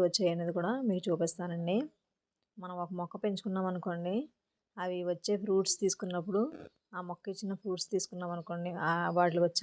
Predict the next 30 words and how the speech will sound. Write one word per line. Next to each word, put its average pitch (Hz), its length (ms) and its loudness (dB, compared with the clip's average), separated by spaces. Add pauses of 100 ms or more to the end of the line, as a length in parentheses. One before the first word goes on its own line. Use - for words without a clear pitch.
(120)
ఆనందం 180 320 0
అయితే 175 140 -2
మనకు 170 260 -6
అంతా 180 260 -2
ఇంత 175 160 -2
ఉండదు 175 320 0
కదా. 175 160 4 (640)
చాలా 190 320 -4
హ్యాపీగా 190 400 2
అయితే 185 180 2
అనిపిస్తుంది 180 600 -4 (440)
మనం 170 300 -10
పెంచిన 180 440 -4
మొక్క 175 280 -6
నుంచి 175 240 -6 (160)
ఒక 196 160 -2
ఫ్రూట్ 175 320 0
కానీ 175 340 -2
ఫ్లవర్ 175 300 2
కానీ 175 220 0
తీసుకున్నప్పుడు. 180 560 -2 (1400)
అదేవిధంగా 190 540 0 (100)
చూడండి, 185 340 4 (100)
డ్రాగన్ 175 420 6
అయితే 190 220 2 (840)
రెండు 180 380 -4 (500)
ఫ్రూట్స్ 185 360 -2
అయితే 190 180 2
వచ్చేసాయండి. 175 600 0 (500)
ఇంతకుముందు 190 560 -2